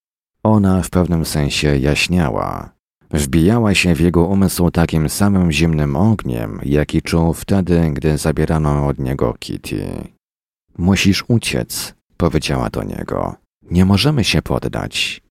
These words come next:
Jeszcze nie”. Jej głos brzmiał jakby z oddali. Jej włosy w kolorze czystego złota wysyłały jakby mgiełkę światła.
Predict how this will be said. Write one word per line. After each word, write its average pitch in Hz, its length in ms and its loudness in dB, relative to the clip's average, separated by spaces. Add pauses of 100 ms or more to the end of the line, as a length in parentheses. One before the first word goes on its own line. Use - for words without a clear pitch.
(100)
Jeszcze 82 440 0
nie”. 87 520 -2 (420)
Jej 82 280 4
głos 90 480 2
brzmiał 85 480 0
jakby 80 340 2
z - 120 -4
oddali. 62 720 -2 (240)
Jej 82 220 4
włosy 87 480 0
w - 100 -6
kolorze 80 540 0
czystego 73 520 0
złota 76 640 0 (100)
wysyłały 78 580 0
jakby 73 400 -2
mgiełkę 67 520 -2
światła. - 880 -6